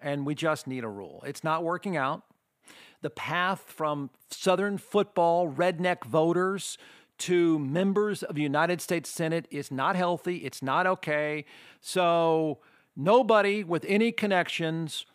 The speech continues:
to football at all, North or South, for the next five years, we have a, <laughs> we have a rule in place.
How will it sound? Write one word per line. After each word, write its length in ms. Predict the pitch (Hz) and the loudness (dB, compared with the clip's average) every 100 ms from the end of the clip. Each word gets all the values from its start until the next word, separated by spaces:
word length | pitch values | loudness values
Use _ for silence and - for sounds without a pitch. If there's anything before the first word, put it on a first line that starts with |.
| - | -8
to 100 | 165 | -6
football 960 | - 208 208 - 185 180 185 160 _ _ _ _ _ _ _ _ _ - | 0 0 2 2 4 4 2 -4 _ _ _ _ _ _ _ _ _ 0
at 180 | 214 | 4
all, 440 | 240 233 139 82 _ _ _ - | 6 6 4 -2 _ _ _ -8
North 380 | 147 226 277 233 | 0 2 2 2
or 180 | 233 | 2
South, 340 | - 156 104 78 _ _ _ _ _ _ _ _ _ _ | 2 -2 -4 -6 _ _ _ _ _ _ _ _ _ _
for 120 | - | -6
the 80 | 160 | -2
next 280 | 160 247 - | 2 2 0
five 380 | - 226 226 175 | 2 4 4 2
years, 540 | 185 156 131 131 - - _ _ _ | 0 0 -2 -6 -10 -20 _ _ _
we 100 | 147 | -4
have 100 | 175 | -2
a, 240 | 151 127 - - | 0 0 -4 -8
<laughs> 180 | - - | -16 -2
we 80 | 180 | 0
have 60 | |
a 40 | 165 | 2
rule 340 | 151 233 254 | 4 4 4
in 100 | 226 | 2
place. 600 | - 185 170 160 - - | 2 2 2 0 -4 -12